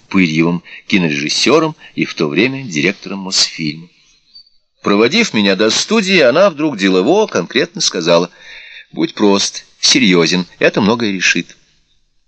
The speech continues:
Раздосадованный, что она видит во мне какого-то фигляра и обращается как к недоразвитому, я спросил: «Как ты думаешь, очень будет неудобно, если,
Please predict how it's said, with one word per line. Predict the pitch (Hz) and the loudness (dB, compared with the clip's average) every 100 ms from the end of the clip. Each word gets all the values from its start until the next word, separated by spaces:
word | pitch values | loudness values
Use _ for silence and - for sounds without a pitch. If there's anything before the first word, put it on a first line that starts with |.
| _ | _
Раздосадованный, | - 85 82 78 85 - 82 85 104 131 | -2 -2 0 -2 -2 2 2 2 0 0
что | 127 - | 0 0
она | 85 82 | 0 0
видит | 87 107 - | 0 -4 -4
во | 80 | -2
мне | 82 85 | -2 -4
какого-то | - 85 92 90 | -2 -2 0 -2
фигляра | - 107 85 87 80 85 107 | 0 -2 0 0 2 0 -2
и | 113 | 0
обращается | 80 143 - - 101 95 - | 2 0 0 2 2 0 -2
как | 92 - | -4 -6
к | - | -2
недоразвитому, | 104 87 80 76 76 87 110 113 - - | -2 0 0 0 -2 -6 -10 -16 -14 -4
я | 85 | -4
спросил: | - 87 - 85 - - - - | -2 -4 -4 -6 -10 -16 -18 -12
«Как | - - | -6 -4
ты | - 98 | -2 0
думаешь, | 85 82 78 80 85 - - - - | 0 2 2 0 0 0 -4 -14 -8
очень | - 139 - 107 | -2 0 0 0
будет | 87 87 87 | 0 -4 -2
неудобно, | 95 101 104 95 92 82 | 2 4 2 2 0 2
если, | 85 85 90 | 0 2 -2